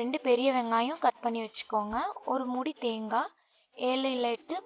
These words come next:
வரமிளகாய், ஒரு கைப்பிடி கருவேப்பிலை எடுத்துக்கோங்க. சின்ன lemon size புளி எடுத்தா போதும்.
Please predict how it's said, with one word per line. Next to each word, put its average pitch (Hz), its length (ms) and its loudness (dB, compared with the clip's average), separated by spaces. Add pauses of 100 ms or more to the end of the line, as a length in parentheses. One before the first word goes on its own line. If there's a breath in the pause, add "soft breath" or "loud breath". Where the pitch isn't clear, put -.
வரமிளகாய், 226 760 0
ஒரு 269 180 0
கைப்பிடி 240 300 0 (100)
கருவேப்பிலை 220 480 0
எடுத்துக்கோங்க. 202 480 -6 (600 soft breath)
சின்ன 330 340 0
lemon 240 320 6
size 247 200 -6 (100)
புளி 233 260 -2
எடுத்தா 226 240 -4 (120)
போதும். 214 320 -6